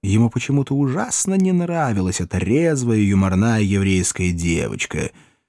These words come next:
Так что, по крайней мере, в отношении одного эльфа Рахиль была абсолютно права.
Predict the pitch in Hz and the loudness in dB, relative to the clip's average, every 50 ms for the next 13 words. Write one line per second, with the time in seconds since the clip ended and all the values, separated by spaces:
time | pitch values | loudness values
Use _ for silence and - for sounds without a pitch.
0 | _ _ _ _ _ 90 87 - - - - 85 85 82 85 87 - _ _ _ | _ _ _ _ _ -8 -6 -6 -10 -8 -6 -4 -4 -4 -4 -6 -8 _ _ _
1 | _ _ _ _ - 92 - 92 92 92 92 92 92 90 90 85 87 87 85 - | _ _ _ _ -6 -6 -2 -2 0 2 2 4 4 2 2 0 -2 -4 -2 0
2 | 92 90 90 - - 87 87 87 85 85 82 82 82 82 80 - - - 101 143 | -2 -2 -2 -4 -4 -4 -2 -2 -2 -2 -4 -4 -4 -4 -4 -6 -6 -4 -2 -2
3 | 165 175 180 175 170 165 160 156 147 - - 135 127 107 87 78 107 - - 113 | 0 0 0 0 0 0 0 -2 -2 -4 -6 -8 -6 -6 -6 -8 -8 -8 -4 0
4 | 135 151 151 143 139 123 127 127 123 120 117 113 107 - - - - - 90 90 | 2 4 4 4 2 2 2 2 4 4 2 2 0 -2 -6 -8 -6 -4 -2 -2
5 | 87 87 90 131 175 196 - 180 160 - _ _ 127 - - 107 - _ - - | 0 2 2 2 2 2 0 -2 -4 -10 _ _ -4 -4 -4 -4 -8 _ -6 -4
6 | 101 98 90 85 85 90 92 104 107 101 92 87 82 - | -2 -2 -2 0 0 0 0 0 2 2 0 0 -2 -4